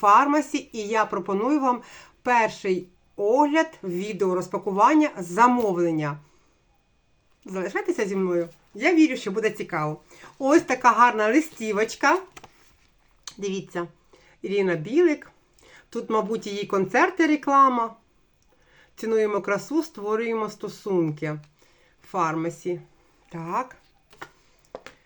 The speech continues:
Накладна моя. Там без цін, до речі. Взяла я два каталоги. Знову таки у нас Ірина Білик. Вона у нас прям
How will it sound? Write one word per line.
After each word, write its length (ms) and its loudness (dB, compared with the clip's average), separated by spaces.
Накладна 640 4
моя. 380 4
Там 240 2
без 240 4
цін, 240 4
до 100 2
речі. 400 -6
Взяла 340 4
я 140 4
два 220 4
каталоги. 640 2
Знову 320 2
таки 280 -4
у 20 -2
нас 220 0
Ірина 380 2
Білик. 560 2
Вона 200 0
у 100 0
нас 140 -2
прям 400 -4